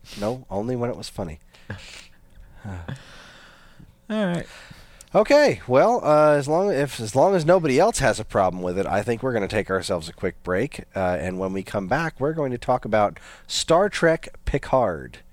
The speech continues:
Speaker 1: because I am a nerd.
Speaker 2: <laughs>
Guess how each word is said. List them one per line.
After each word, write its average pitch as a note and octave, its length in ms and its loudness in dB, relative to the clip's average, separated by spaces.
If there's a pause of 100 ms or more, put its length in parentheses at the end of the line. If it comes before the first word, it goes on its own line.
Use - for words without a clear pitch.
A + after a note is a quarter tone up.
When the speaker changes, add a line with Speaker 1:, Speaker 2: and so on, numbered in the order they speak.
(840)
Speaker 1:
because F2 400 -6 (100)
I G2 300 -2
am G2 180 -4
a F#2+ 60 -2
nerd. D#2 640 -10 (200)
Speaker 2:
<laughs> C3+ 120 -2